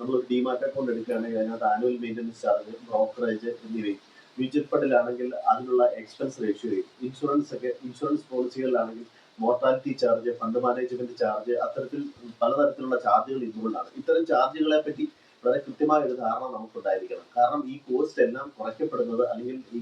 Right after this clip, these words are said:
കോസ്റ്റ് എല്ലാം നമ്മുടെ നിക്ഷേപത്തിൽ നിന്നാണ് ഈടാക്കുന്നത്. അതുകൊണ്ട് ഇത് എല്ലാ ഫിനാൻഷ്യൽ പ്രോഡക്റ്റുകളുടെ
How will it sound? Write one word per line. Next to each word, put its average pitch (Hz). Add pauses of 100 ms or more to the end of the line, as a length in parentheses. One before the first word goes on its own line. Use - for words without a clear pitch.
(120)
കോസ്റ്റ് 123
എല്ലാം 120
നമ്മുടെ 120
നിക്ഷേപത്തിൽ 127
നിന്നാണ് 135 (480)
ഈടാക്കുന്നത്. 104 (120)
അതുകൊണ്ട് 127
ഇത് 127
എല്ലാ 147 (140)
ഫിനാൻഷ്യൽ 123
പ്രോഡക്റ്റുകളുടെ 120